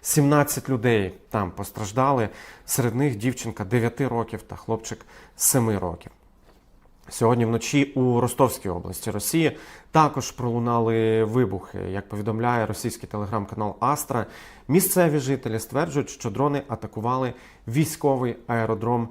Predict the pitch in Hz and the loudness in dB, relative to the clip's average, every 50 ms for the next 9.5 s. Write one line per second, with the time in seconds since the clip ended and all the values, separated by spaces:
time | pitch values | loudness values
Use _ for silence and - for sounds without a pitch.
0 | - - _ - 117 127 139 139 127 110 95 92 90 90 90 90 92 - - _ | -8 -12 _ -2 2 4 4 6 6 4 2 0 -4 -6 -6 -8 -10 -12 -14 _
1 | - - - - - - - 110 110 156 160 170 170 - 123 123 127 135 151 147 | -20 -20 -20 -20 -16 -10 -4 -2 -2 -2 -2 -2 -2 0 0 2 2 2 0 0
2 | - 135 101 101 104 107 113 - - - 135 127 120 120 120 120 117 117 113 113 | -2 -4 -2 -2 -2 -2 -4 -6 -6 -8 -8 -6 -6 -4 -2 -2 0 0 0 0
3 | 113 113 113 107 107 107 107 104 107 110 104 - 110 107 101 101 - - 107 98 | 0 -2 -2 -2 -4 -4 -4 -2 -2 -4 -4 -4 -6 -6 -6 -8 -6 -6 -8 -8
4 | - - - 107 104 - - 120 110 107 110 104 - - - 113 101 - - - | -8 -8 -8 -6 -4 -2 -2 0 0 0 -2 -2 -4 -2 -2 -2 -2 -4 -8 -18
5 | - - - - - 127 139 160 135 113 107 - - - 143 175 226 247 - - | -20 -20 -12 -6 -2 2 4 4 4 4 2 -2 -2 -4 -2 -2 -2 -2 -2 -2
6 | 165 - - - - - - 143 165 175 165 170 165 - - - - 139 131 131 | -2 -4 -4 -8 -8 -6 -2 -2 -2 0 -2 -4 -6 -8 -10 -6 -2 0 2 2
7 | 127 127 131 - - - - 120 - 127 - - 113 117 - - - 120 120 117 | 2 2 0 -2 -4 -6 -6 -2 -2 -2 -2 -2 -4 -6 -4 -4 -2 -2 -2 -2
8 | 113 120 110 - 117 - - - - - - - 156 156 147 127 117 110 107 104 | -2 -4 -6 -6 -8 -8 -10 -18 -18 -6 -2 2 4 6 6 6 6 4 2 0
9 | 98 - - - - 107 104 104 101 98 | -2 -6 -8 -8 -6 -4 -2 -2 -2 -4